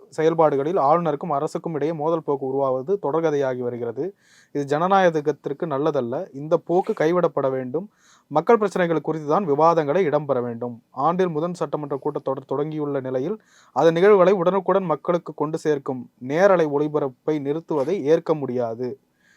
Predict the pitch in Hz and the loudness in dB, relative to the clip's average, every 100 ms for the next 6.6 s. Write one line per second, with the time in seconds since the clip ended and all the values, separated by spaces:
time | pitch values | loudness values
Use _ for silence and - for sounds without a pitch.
0 | _ _ 139 185 190 185 180 151 170 170 | _ _ -4 0 0 0 4 6 4 2
1 | 147 185 156 147 160 165 160 156 143 143 | -2 -4 -4 -4 -2 -4 -2 -2 0 -2
2 | 147 170 139 127 139 160 165 156 147 156 | -2 -4 -6 -2 0 2 0 0 0 0
3 | 143 135 135 131 139 151 147 127 165 202 | 0 -2 -4 -2 2 2 2 -2 -4 -6
4 | 135 151 170 170 160 156 180 180 151 160 | -6 -4 0 2 6 4 4 0 0 0
5 | 147 135 135 131 143 156 139 127 147 139 | 0 -2 -6 -4 -6 -4 -4 -4 -4 -4
6 | 135 143 127 123 123 190 | -4 -6 -4 -6 -6 -8